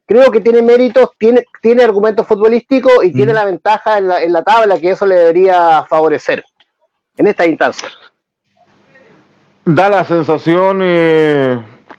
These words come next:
Speaker 2: Eh, Aguatero, que,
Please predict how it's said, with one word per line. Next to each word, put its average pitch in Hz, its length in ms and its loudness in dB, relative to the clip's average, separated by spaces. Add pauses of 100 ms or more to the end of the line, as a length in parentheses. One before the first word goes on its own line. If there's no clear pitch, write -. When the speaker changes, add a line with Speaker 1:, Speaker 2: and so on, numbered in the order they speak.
(1200)
Speaker 2:
Eh, 131 240 0
Aguatero, 156 540 -2
que, 160 580 -4